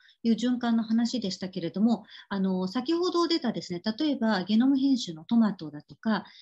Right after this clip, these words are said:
それからゲノム編集のマダイだとか、そういうものもこれからたくさん、あの、マーケットに入ってくるわけですよね。え、その時に、え、私たちが、あの、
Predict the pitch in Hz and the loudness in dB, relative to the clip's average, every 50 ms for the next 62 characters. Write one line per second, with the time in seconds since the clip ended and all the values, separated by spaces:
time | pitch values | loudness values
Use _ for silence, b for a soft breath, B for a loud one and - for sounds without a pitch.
0 | B B - - 214 214 214 202 196 185 202 226 247 269 269 277 254 269 277 269 | B B -6 -6 -4 -4 -4 -4 -4 0 2 2 4 4 4 4 4 4 2 2
1 | 247 226 - - 180 175 190 220 233 220 180 - - _ _ _ - 190 196 196 | 0 0 -4 -6 -6 -4 -2 -2 0 -2 -2 -6 -10 _ _ _ -4 -2 -2 0
2 | 196 220 220 214 208 202 208 202 - 170 - - 226 196 B B B B B - | 2 4 4 4 2 2 0 -4 -6 -8 -6 -4 -4 -4 B B B B B -8
3 | - 392 403 415 427 427 392 285 220 214 - 214 220 220 226 220 220 220 - 226 | -6 -4 -4 -4 -4 -2 0 2 2 2 2 0 0 0 0 0 -2 -2 -4 -4
4 | - - - 247 240 233 226 226 - 220 208 220 277 302 277 254 220 - 175 165 | -6 -6 -4 -2 0 0 0 0 -2 -2 0 0 0 0 -2 -4 -6 -6 -6 -6
5 | 160 - 311 311 - - 214 - - 175 156 156 160 160 - 151 147 147 - - | -6 -4 -6 -6 -6 -8 -10 -8 -6 -6 -6 -6 -6 -8 -8 -10 -12 -12 -14 -14
6 | 160 156 170 185 185 185 B B B B B B - 226 220 269 302 349 370 - | -10 -6 -4 -4 -4 -6 B B B B B B -4 -2 0 0 0 0 0 -2
7 | 415 403 - 320 302 311 330 330 277 196 b b b b b _ - 202 185 185 | -6 -6 -4 -2 0 2 2 2 2 0 b b b b b _ -6 -4 -2 -2
8 | 185 208 190 320 349 - - - 269 262 - 220 196 214 226 220 214 185 - - | -2 -2 -2 -2 -4 -2 -2 -4 -4 -2 -4 -4 -2 0 0 2 2 0 -2 -6
9 | _ _ _ _ _ - 196 170 170 170 | _ _ _ _ _ -8 -6 -6 -6 -6